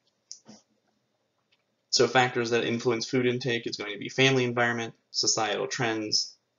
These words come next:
media messages, and then most famously is peer influence. So my child absolutely refused to eat cheese until his best friend at school one day had a cheese stick,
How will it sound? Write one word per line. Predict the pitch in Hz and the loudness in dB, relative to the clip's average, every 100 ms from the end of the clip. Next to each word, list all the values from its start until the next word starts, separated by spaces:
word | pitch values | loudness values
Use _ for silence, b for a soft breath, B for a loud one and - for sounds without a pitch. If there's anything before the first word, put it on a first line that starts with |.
| _ b b b | _ b b b
media | - 127 131 127 | -2 4 6 4
messages, | 120 127 127 120 120 113 | 2 0 0 2 2 0
and | 110 | -2
then | 107 107 | -6 -6
most | 107 - | -6 0
famously | 143 139 135 - 120 | 2 4 2 -2 -4
is | 104 | -4
peer | - 127 120 | -4 -2 -2
influence. | 120 127 127 127 123 - - _ _ _ _ _ _ _ _ _ _ | -2 -4 -2 -2 -4 -8 -14 _ _ _ _ _ _ _ _ _ _
So | - | 6
my | 131 127 | 6 6
child | 139 123 120 | 2 -2 -2
absolutely | 117 - 127 113 | -2 -2 -2 -2
refused | 107 - 120 120 127 131 - - _ - | -6 -8 -6 -4 -4 -6 -12 -20 _ -12
to | - | -10
eat | 113 104 | -8 -2
cheese | - 139 143 143 - - _ _ - | -2 -2 -4 -6 -10 -14 _ _ -10
until | 107 120 | -6 -4
his | 107 104 | -4 -4
best | - 110 | -2 -2
friend | - 120 113 | -2 -4 -4
at | 104 | -6
school | - 120 123 123 - | -4 -2 -2 -4 -6
one | 117 117 | -6 -2
day | 113 | 0
had | 113 | 0
a | 101 | -2
cheese | - 135 139 | -2 0 -2
stick, | - 135 | -2 -4